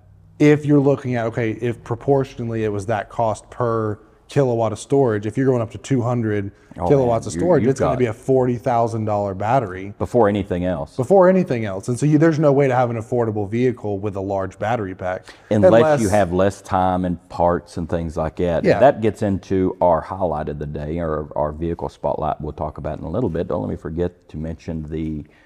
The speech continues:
Speaker 2: componentry. So, uh, especially what the Cybertruck has made and, and some of the photos that's come out of it. And going back to still the negative part of our conversation so far,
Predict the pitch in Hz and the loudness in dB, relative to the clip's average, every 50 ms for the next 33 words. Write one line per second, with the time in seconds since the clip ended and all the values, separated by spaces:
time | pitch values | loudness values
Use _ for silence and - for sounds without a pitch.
0 | _ _ _ _ _ - - - - - 101 101 87 76 - - - - - - | _ _ _ _ _ -18 -16 -12 -6 -4 -2 -2 -4 -6 -8 -12 -14 -14 -14 -14
1 | - - 71 69 71 62 - - - - - - 76 73 69 69 - - - - | -10 -6 -6 -6 -4 -6 -8 -12 -14 -12 -8 -6 -4 -4 -4 -6 -8 -10 -14 -16
2 | - - - 92 87 - - 82 78 78 80 - - 73 - - 78 80 80 80 | -10 -6 -4 -4 -4 -4 -4 -6 -4 -6 -6 -8 -8 -6 -4 -4 -4 -4 -4 -8
3 | 73 - - 78 76 - 76 73 80 80 78 78 78 78 71 73 76 73 76 - | -8 -6 -6 -6 -6 -6 -8 -8 -8 -6 -6 -6 -6 -6 -6 -8 -10 -10 -12 -10
4 | - 80 78 76 - 80 78 78 73 71 - 71 76 76 71 73 73 - - _ | -8 -8 -8 -6 -8 -8 -8 -8 -8 -6 -6 -6 -6 -8 -10 -12 -16 -20 -20 _
5 | - - 71 69 71 71 71 - - 71 71 67 69 - _ - - - - - | -16 -14 -12 -12 -10 -10 -10 -12 -12 -14 -14 -14 -16 -18 _ -14 -14 -14 -14 -16
6 | - _ _ - - - _ _ - - 104 98 143 165 147 104 117 127 120 - | -20 _ _ -20 -20 -20 _ _ -4 -2 2 4 4 4 4 4 4 4 4 2
7 | - 107 - - - 151 127 92 90 85 85 87 104 143 156 135 87 76 - - | -2 -6 -4 0 2 2 2 2 2 0 0 2 2 2 2 0 -2 -4 -4 -4
8 | 87 85 90 104 82 76 76 76 - 80 78 78 78 73 - 87 80 78 - 78 | -2 -2 0 0 -2 -2 -4 -4 -4 -4 -4 -4 -6 -6 -6 -6 -6 -6 -8 -10
9 | 73 - - 64 69 73 - - - 95 107 | -10 -8 -8 -8 -6 -6 -6 -4 -4 -4 -6